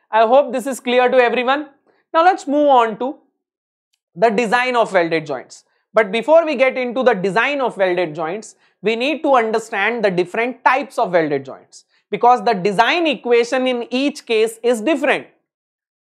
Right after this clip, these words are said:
हर टाइप के वेल्डेड जॉइंट का डिजाइन इक्वेशन अलग है। तो इससे पहले कि हम डिजाइन इक्वेशन देखें,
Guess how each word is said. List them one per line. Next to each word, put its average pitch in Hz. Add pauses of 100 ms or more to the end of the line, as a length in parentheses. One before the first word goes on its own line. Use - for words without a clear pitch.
हर 330
टाइप 254
के 262
वेल्डेड 233
जॉइंट 226
का 247 (120)
डिजाइन 214
इक्वेशन 240
अलग 254
है। 170 (440)
तो 240
इससे 240
पहले 269
कि 254
हम 269
डिजाइन 233
इक्वेशन 226
देखें, 226